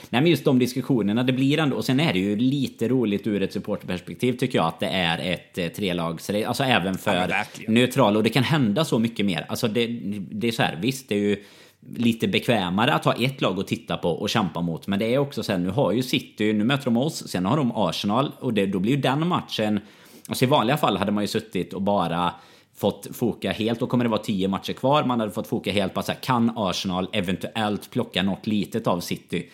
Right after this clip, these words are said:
Speaker 1: om vi hade varit med liksom i racet mot dem. Men nu blir det ju så här, ett kryss såklart bra för att båda tappar, men det blir också hela tiden, alltså då en helt annan dynamik i ett, i ett race på det sättet. Jag menar, sen har vi Villa som inte är jättelångt bakom, men det, det börjar ju ändå utkristallisera sig, eh, en, en trio här som,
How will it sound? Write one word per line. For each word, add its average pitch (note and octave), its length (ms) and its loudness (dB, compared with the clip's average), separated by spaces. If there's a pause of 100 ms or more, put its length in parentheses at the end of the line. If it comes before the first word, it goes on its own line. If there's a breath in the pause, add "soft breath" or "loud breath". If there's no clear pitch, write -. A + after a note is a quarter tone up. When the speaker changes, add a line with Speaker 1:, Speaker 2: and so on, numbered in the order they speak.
(100)
Speaker 1:
om A#2+ 160 4
vi G#2 160 4
hade G2+ 140 2
varit G2+ 160 2
med F#2+ 140 4
liksom F#2 220 0
i G2 60 2 (100)
racet E2+ 220 -4
mot F2+ 140 -6
dem. G#2+ 260 2
Men G2+ 120 2
nu B2+ 140 4
blir C3 200 6
det B2+ 60 2
ju A2 80 4
så A2 120 -2
här, F#2+ 200 -2 (280 loud breath)
ett - 200 -4
kryss B2+ 280 2
såklart C3 360 2
bra A2+ 220 2
för A2+ 100 0
att G#2 120 -2
båda G#2+ 260 2
tappar, A#2 420 2
men A2 160 0
det A2 60 2
blir A2+ 160 2
också A2+ 300 -2
hela A2 280 0
tiden, G2+ 300 0
alltså G#2 160 -2
då A#2 60 0
en A#2+ 80 2
helt A#2+ 240 0
annan G#2 240 0
dynamik A#2+ 580 0
i G#2 180 0
ett, - 240 -6 (300 loud breath)
i A2+ 120 2
ett G2 120 -2
race B2 280 2
på D3 100 0
det B2+ 100 2
sättet. F2+ 340 -2
Jag G#2+ 80 0
menar, G#2 140 0
sen F#2 140 -4
har G2 80 -2
vi C3 100 0
Villa G#2+ 340 0
som A#2 140 -2
inte F#2+ 140 -2
är - 20 -2
jättelångt G2 520 -2
bakom, G2+ 400 0
men G2 100 0
det, G2+ 220 2
det G#2+ 120 0
börjar G#2+ 280 4
ju A#2 60 4
ändå G#2 180 2
utkristallisera E2+ 800 -4
sig, F#2 300 0
eh, F#2 400 0
en, F#2 220 -2
en F2+ 280 0
trio G#2+ 380 2
här F2+ 200 2
som, F2 320 -2